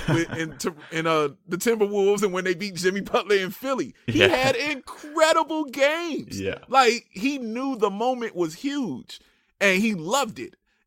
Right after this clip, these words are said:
Speaker 1: And he couldn't, he was reveling in it, and he loved every second of it.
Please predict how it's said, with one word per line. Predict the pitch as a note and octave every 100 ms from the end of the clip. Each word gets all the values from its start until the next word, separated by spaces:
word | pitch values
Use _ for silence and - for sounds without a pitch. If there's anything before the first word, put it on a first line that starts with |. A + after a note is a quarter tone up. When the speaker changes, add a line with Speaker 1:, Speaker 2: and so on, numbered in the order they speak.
| -
Speaker 1:
And | F3+ E3+ D#3+
he | G#3+
couldn't, | A3+ A#3+ B3 A#3+ G3+
he | G#3 A#3 A#3+
was | A3 G3+ A#2
reveling | G#2+ B2 C#4+ D#4 C#4+ G3 D#3
in | C3
it, | G2 -
and | D3+ E3+
he | A#3+
loved | G3 C#3+ E3+ C4+ B3 F#3+
every | G#3+ F3+ D#3
second | - A#3+ - D#3
of | B2+
it. | F#2